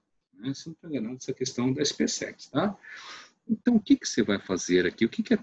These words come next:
termo independente, hein? Termo independente é aquele termo que não depende de x, não é? Ou seja, vai, eu quero saber aquele cujo,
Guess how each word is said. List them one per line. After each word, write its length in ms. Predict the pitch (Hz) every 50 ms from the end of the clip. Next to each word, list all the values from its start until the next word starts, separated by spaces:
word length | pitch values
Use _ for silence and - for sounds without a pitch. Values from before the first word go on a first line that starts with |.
| - _ _
termo 580 | - 113 110 110 107 104 98 101 90 90 92
independente, 840 | 92 87 87 87 - - 90 90 82 80 82 82 82 85 - - - 139
hein? 220 | 165 180 180 - _ _ _ _ _ _ _
Termo 240 | - 190 202 196 185
independente 800 | 170 156 147 139 139 131 120 113 127 156 175 196 202 196 - -
é 20 |
aquele 260 | 135 - 139 127 123 117
termo 360 | - - 120 143 170 170 147
que 160 | - - 110
não 360 | 107 104 101 113 147 190 208
depende 600 | 185 143 123 107 - - 117 143 151 135 120 101
de 300 | 92 - 120 151 226 277 - _ _ _ _ _ _ _ _ _ _
x, 760 | _ - - - - 190 175 113 - - - - - - - _ _ _ _ _ _ _
não 120 | - - -
é? 160 | 160 208 247 - _ _ _ _ _ _ _ _ _
Ou 140 | _ 117 117
seja, 420 | - - - 107 92 85 80 95 -
vai, 140 | 110 107 - - - - - - -
eu 320 | 104 92 85 - 110 110
quero 200 | - - 123 123
saber 360 | 120 - 113 101 110 131 156
aquele 460 | 165 135 - - 131 139 147 151 147 - - _
cujo, 760 | _ - 170 196 214 202 180 135 120 113 107 101 95 -